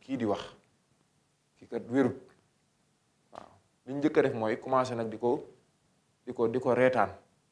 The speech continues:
Maanaam di ko, di def soxriya ak istihza, maanaam di ko wàññi. Xeeti kàddu yu ñaaw yu ne ñu tuumaal ko ko. Bokk na ci lañ doon wax mooy,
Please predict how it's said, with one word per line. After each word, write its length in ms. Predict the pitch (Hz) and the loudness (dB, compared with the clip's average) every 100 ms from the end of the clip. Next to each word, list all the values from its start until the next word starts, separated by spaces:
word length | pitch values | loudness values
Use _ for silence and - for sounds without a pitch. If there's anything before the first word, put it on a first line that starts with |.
| _ | _
Maanaam 180 | 92 101 | -10 -8
di 60 | 107 | -6
ko, 280 | - 127 - - _ _ | -2 -2 -4 -12 _ _
di 80 | 110 | -6
def 140 | 120 | -6
soxriya 540 | - 147 143 127 120 113 | -2 -4 0 2 2 2
ak 200 | 113 - | -2 -8
istihza, 600 | 117 139 98 113 110 - - | -14 -12 -8 -4 -4 -4 -10
maanaam 240 | 104 104 | -10 -8
di 60 | 110 | -8
ko 160 | 117 127 | -2 -2
wàññi. 360 | 117 135 123 92 - _ _ _ _ _ _ _ _ _ _ _ _ _ _ _ _ _ _ _ - | 10 10 10 6 -8 _ _ _ _ _ _ _ _ _ _ _ _ _ _ _ _ _ _ _ 2
Xeeti 400 | 151 151 147 - | 6 6 4 2
kàddu 280 | 151 135 123 | 4 4 4
yu 140 | 117 | 2
ñaaw 220 | 113 117 104 | 4 4 4
yu 100 | 127 | 4
ne 280 | 175 185 - 117 | 4 2 -2 -6
ñu 240 | 120 117 - - | -4 -6 -8 -8
tuumaal 300 | 131 120 98 | 2 4 4
ko 100 | 95 | 0
ko. 120 | - - _ _ _ _ _ _ _ _ _ _ _ _ _ _ _ _ _ _ _ _ _ _ _ _ _ _ _ _ _ | -8 -20 _ _ _ _ _ _ _ _ _ _ _ _ _ _ _ _ _ _ _ _ _ _ _ _ _ _ _ _ _
Bokk 240 | 107 117 120 | 0 0 2
na 100 | 113 | 0
ci 80 | 110 | 2
lañ 160 | 117 | 4
doon 140 | 120 120 | 4 2
wax 100 | 110 | 2
mooy, 300 | 101 110 | 2 0